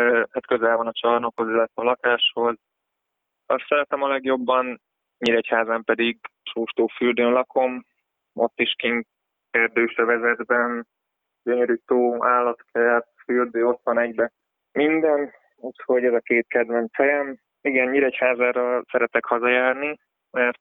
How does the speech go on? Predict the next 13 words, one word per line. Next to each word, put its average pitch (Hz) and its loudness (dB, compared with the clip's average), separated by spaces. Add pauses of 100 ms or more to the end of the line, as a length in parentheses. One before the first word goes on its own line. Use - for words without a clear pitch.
(120)
ö, 120 2 (300)
hát - -6
itt 131 -2
a 123 0
lakásban 120 0
azért 117 0
nem 117 -2
nagyon 110 -2
lehet 113 0
kimozdulni, 123 0
ott 117 0
viszont 113 -6
ugye 113 0